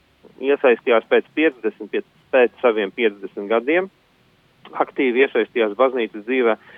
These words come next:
un tad viņam, uh, uz kursiem brauca, un, bet šis bija tāds, nu, nu, ne tas labākais paraugs, uh,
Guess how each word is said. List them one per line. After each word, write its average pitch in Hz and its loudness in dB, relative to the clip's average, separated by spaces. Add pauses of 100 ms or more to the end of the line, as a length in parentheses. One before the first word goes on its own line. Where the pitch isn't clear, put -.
(320)
un 120 -2
tad 117 -2
viņam, 113 -2
uh, 113 -2 (160)
uz 107 -2
kursiem 151 0
brauca, 147 4
un, 147 -4 (140)
bet 147 0
šis 220 -4 (560)
bija 147 -2
tāds, 151 2
nu, 156 2 (460)
nu, 143 -2 (260)
ne 135 -2
tas - -6
labākais 120 2
paraugs, 156 2
uh, 127 -6